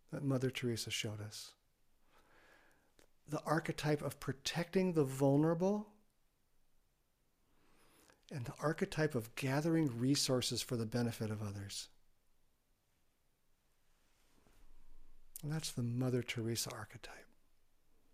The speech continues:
The second one, um, I want to bring forward is of Mother Mary.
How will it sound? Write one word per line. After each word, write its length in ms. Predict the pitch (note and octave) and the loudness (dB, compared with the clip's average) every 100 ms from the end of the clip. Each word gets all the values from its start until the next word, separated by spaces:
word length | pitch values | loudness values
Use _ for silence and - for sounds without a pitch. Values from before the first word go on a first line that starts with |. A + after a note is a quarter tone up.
| _ - - _ _ _ _ _ - - - - - - - - - - - - - | _ -20 -20 _ _ _ _ _ -20 -20 -20 -20 -20 -20 -20 -20 -20 -20 -20 -20 -4
The 60 | |
second 340 | D3 F#3 F#3+ E3 | 4 6 6 8
one, 280 | D#3 F3+ G3 - - | 8 8 6 0 0
um, 360 | D3 C#3 C3 B2+ C#3+ | 4 4 4 0 0
I 80 | D3+ | 4
want 240 | D#3 C#3+ C3 | 8 8 6
to 80 | - D#3 | 0 2
bring 160 | D#3 D3+ | 4 6
forward 320 | E3+ D#3+ D3 | 8 10 10
is 220 | C3 - - | 6 4 0
of 220 | C3 B2 - | -2 -2 2
Mother 360 | D3 D3+ E3+ F#3 | 6 8 10 8
Mary. 460 | F3 G#3+ D#3 G#2+ | 8 8 6 0